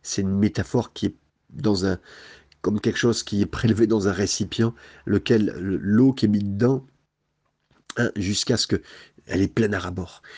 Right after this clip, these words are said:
Et donc, être en relation avec le Christ, bien sûr, ça exprime toute la misère de mon cœur.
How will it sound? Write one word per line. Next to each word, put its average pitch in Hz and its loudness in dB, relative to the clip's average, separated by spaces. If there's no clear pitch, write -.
Et - 0
donc, 135 0
être - -4
en 110 4
relation 127 2
avec 113 0
le 107 2
Christ, - -8
bien 92 0
sûr, 277 -2
ça 104 -2
exprime 101 -4
toute - -8
la 139 0
misère 113 0
de 98 -2
mon 92 -2
cœur. - -6